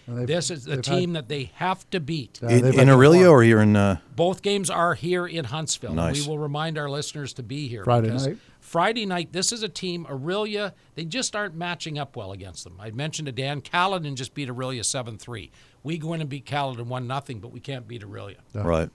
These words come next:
Speaker 2: So it's time to beat Orillia. And then you've got the two most penalized teams in Junior C hockey, the Alliston Hornets and our Huntsville Otters, playing on Sunday.
Speaker 3: That should be a good one.
Speaker 2: That should be very,
Speaker 1: Yep.
Speaker 2: very entertaining for a number
Speaker 3: Yeah.
Speaker 2: of reasons.
Speaker 1: Yeah.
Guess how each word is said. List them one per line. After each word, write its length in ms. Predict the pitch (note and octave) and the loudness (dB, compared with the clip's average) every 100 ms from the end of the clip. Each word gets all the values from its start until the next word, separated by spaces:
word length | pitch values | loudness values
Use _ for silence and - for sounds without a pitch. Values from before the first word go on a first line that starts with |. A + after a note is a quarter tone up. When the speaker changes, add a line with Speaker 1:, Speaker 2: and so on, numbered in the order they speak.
| _ | _
Speaker 2:
So 180 | - C#3+ | -10 -8
it's 140 | - | -6
time 260 | D3+ G3+ G3+ | -4 -4 -4
to 40 | |
beat 180 | E3+ F3 | -6 -6
Orillia. 460 | D3+ C#3 C3+ C3+ B2+ - _ _ | -6 -6 -6 -6 -8 -12 _ _
And 180 | A#2+ C#3 | -8 -4
then 260 | F3+ G3+ F#3+ - _ | -4 -4 -8 -12 _
you've 200 | - D#3 | -8 -6
got 240 | C3 D#3 D3+ | -2 -4 -4
the 60 | |
two 260 | C3 G3+ A#3 | -8 -6 -4
most 280 | G#3 F#3+ - | -4 -6 -6
penalized 580 | G3 A3+ G3+ F#3+ F3 - | -6 -4 -4 -2 -4 -6
teams 360 | F3+ F#3 E3+ | -6 -6 -8
in 220 | - D3 A#2+ | -8 -8 -6
Junior 320 | C#3+ G3+ G3+ | -6 -4 -6
C 220 | - A3+ | -6 -4
hockey, 420 | D#3+ E3 - G#2 | -2 -2 -4 -12
the 160 | G2 A2+ | -12 -8
Alliston 420 | C#3+ G3 - G3 | -6 -4 -4 -2
Hornets 440 | F#3 D#3 D#3+ - - _ _ | 0 0 -2 -6 -12 _ _
and 280 | A2 C#3 D3 | -6 -4 -2
our 140 | D3+ | -2
Huntsville 440 | C3 C#3 B2+ F#3 G3+ | -2 -4 -4 -2 0
Otters, 460 | G3 D#3 D3+ D#3 - - - | 2 0 -2 -6 -12 -20 -8
playing 340 | D#3 E3 D#3+ | -2 0 0
on 220 | D#3 D3 | -2 -2
Sunday. 480 | B2+ D#3+ F#3+ F#3 A#2 | -2 -2 -2 -4 -6
Speaker 3:
That 180 | - G#2+ | 0 2
should 140 | - | 2
be 80 | G2 | 0
a 40 | E2+ | 2
good 140 | E2 | 0
one. 80 | D2+ | -2
Speaker 2:
That 240 | C#3+ E3 | -2 -4
should 160 | E3+ C#3+ | -8 -8
be 140 | C#3 | -8
very, 460 | A2 A#2+ F3+ E3+ C#3+ | -8 -6 -4 -2 -4
Speaker 1:
Yep. 200 | A2 A#2 | -6 -8
Speaker 2:
very 460 | B2 D3+ D#3 C#3 B2+ | -2 0 0 0 -2
entertaining 560 | C3 - C#3 C3+ B2 G2+ | -4 -6 -4 -4 -6 -8
for 140 | A#2 | -12
a 60 | A2 | -12
number 200 | A2+ D#2+ | -8 -8
Speaker 3:
Yeah. 80 | |
Speaker 2:
of 120 | D2+ G#2+ | -8 -10
reasons. 480 | A2+ F2+ E2 - - _ | -12 -12 -16 -18 -18 _
Speaker 1:
Yeah. 220 | A2+ G2+ | -12 -12